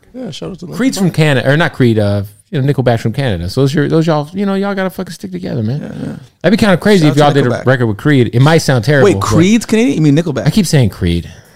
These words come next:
Speaker 3: Nickelback, right?
Speaker 2: I'm confusing my Caucasians.
Speaker 3: <laughs>
Speaker 2: I'm confusing my shitty rock bands, guys.
Speaker 3: <laughs>
Speaker 2: Jesus.
Speaker 3: That's funny.
Speaker 2: Here we are. Uh, w-, so do we have any idea when the project will be dropping?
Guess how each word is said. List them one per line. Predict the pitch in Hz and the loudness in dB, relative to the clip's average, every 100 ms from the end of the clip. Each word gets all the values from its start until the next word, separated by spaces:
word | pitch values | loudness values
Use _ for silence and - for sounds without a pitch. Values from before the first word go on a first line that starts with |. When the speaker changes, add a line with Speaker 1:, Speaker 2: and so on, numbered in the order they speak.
| - | -8
Speaker 3:
Nickelback, | 135 160 135 117 - - | -6 -4 -4 -4 -6 -10
right? | 139 - _ | -12 -12 _
Speaker 2:
I'm | 170 | -4
confusing | 190 180 - 170 151 | 0 0 4 4 4
my | 139 | 2
Caucasians. | - 127 - 127 110 104 92 - - _ - - 160 | 2 0 2 0 2 0 -4 -8 -12 _ -16 -12 -10
Speaker 3:
<laughs> | - - - 359 - | -6 -8 -2 -4 0
Speaker 2:
I'm | 254 | 2
confusing | 302 220 269 262 | 2 4 4 6
my | 247 214 | 6 4
shitty | - 240 220 | 2 4 4
rock | 185 185 - | 4 2 2
bands, | 165 139 - | 0 0 -2
guys. | 143 135 139 - | -2 -2 -4 -8
Speaker 3:
<laughs> | 117 - - - _ - - - | -12 -12 -18 -18 _ -20 -20 -10
Speaker 2:
Jesus. | - 202 240 180 101 92 - - - | -4 2 4 4 0 -8 -10 -12 -14
Speaker 3:
That's | 113 - - | -18 -20 -20
funny. | 69 - - - | -20 -20 -14 0
Speaker 2:
Here | 156 | 2
we | 135 | 4
are. | 95 82 95 | 2 -2 -6
Uh, | - 131 123 120 117 | 0 2 4 2 0
w-, | 139 - | -4 -8
so | - 151 | -2 0
do | |
we | 151 | 4
have | 160 | 2
any | 151 156 147 | 4 2 2
idea | 139 139 | 4 2
when | 135 | 2
the | 117 | 0
project | 131 120 107 - | 0 -2 -4 -4
will | 104 120 | -2 0
be | 110 | 0
dropping? | 95 80 - | -2 -6 -10